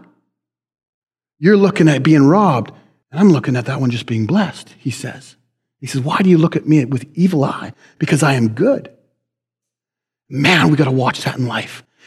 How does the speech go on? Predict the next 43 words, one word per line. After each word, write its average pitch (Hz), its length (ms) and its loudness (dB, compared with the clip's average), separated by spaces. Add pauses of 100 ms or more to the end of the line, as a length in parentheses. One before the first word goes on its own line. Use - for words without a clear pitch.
because - 340 -2 (220)
we 175 100 0
got 165 160 0
one 185 220 4
way 185 120 4
of 160 80 4
looking 170 200 2
at 135 120 -2
things 151 180 2
in 143 80 4
the 127 60 2
flesh, - 300 -2
and 151 60 4
then 147 80 6
there's 135 140 2
one 180 300 4
way 175 140 4
of - 340 -6
looking 151 260 2
at 143 120 -2
things 147 200 2
in 131 60 2
the 131 80 4
kingdom. 143 520 0 (1040)
And 139 100 -2
it's - 100 -4
so 220 180 2
hard 196 240 2
for 180 160 0
us 160 80 0
sometimes 170 500 2
to 156 80 0
look 175 160 2
at 151 60 -8
somebody 170 320 2
else 175 160 2
who 160 60 -2
started 165 300 0
at - 120 -2
three 175 180 2
o'clock 156 360 0
and 143 120 2
go, 147 220 0